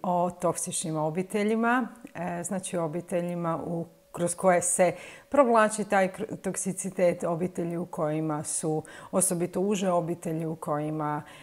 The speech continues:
e, mi imamo roditelje koji su bilo narcisi i bilo sociopati, psihopati, znači bilo gdje na spektrumu klaster bi poremećaja. Zašto ova tema?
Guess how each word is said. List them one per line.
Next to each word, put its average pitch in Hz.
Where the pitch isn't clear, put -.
e, 151
mi 160
imamo 156
roditelje 151
koji 143
su 143
bilo 151
narcisi 175
i 160
bilo 151
sociopati, 165
psihopati, 185
znači 190
bilo 175
gdje 160
na 160
spektrumu 151
klaster 147
bi 139
poremećaja. 139
Zašto 226
ova 196
tema? 156